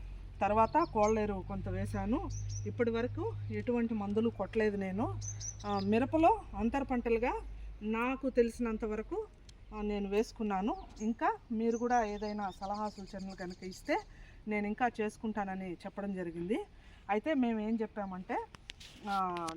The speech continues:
నీమాస్త్రము ఒకటి స్ప్రే చేయమని చెప్పాము మిరపలో. మిరప కానీ అన్నీ కానీ ఏదైనా పురుగు అలాంటివి ఉన్నా కూడా, ఆ, అవి చనిపోయే అవకాశం ఉంటుంది కాబట్టి మొదటి స్ప్రే నీమాస్త్రం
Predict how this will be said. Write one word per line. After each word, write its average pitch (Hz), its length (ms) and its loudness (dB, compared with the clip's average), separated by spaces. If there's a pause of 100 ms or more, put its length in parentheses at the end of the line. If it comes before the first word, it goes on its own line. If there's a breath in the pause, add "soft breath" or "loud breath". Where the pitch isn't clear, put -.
(140)
నీమాస్త్రము 240 800 4
ఒకటి 247 360 -2
స్ప్రే 220 420 4
చేయమని 196 360 -2
చెప్పాము 175 440 -6
మిరపలో. 202 580 0 (460 loud breath)
మిరప 190 240 -4
కానీ 202 300 0
అన్నీ 202 280 -2
కానీ 190 260 -2
ఏదైనా 214 480 -4
పురుగు 214 540 -8 (340 loud breath)
అలాంటివి 196 440 -2
ఉన్నా 208 240 -2
కూడా, 214 320 2 (460 loud breath)
ఆ, 185 360 0
అవి 180 640 0 (100)
చనిపోయే 226 460 -2
అవకాశం 214 480 0
ఉంటుంది 185 320 -10
కాబట్టి 180 300 -6
మొదటి 226 400 -2
స్ప్రే 269 360 0 (420 loud breath)
నీమాస్త్రం 220 580 2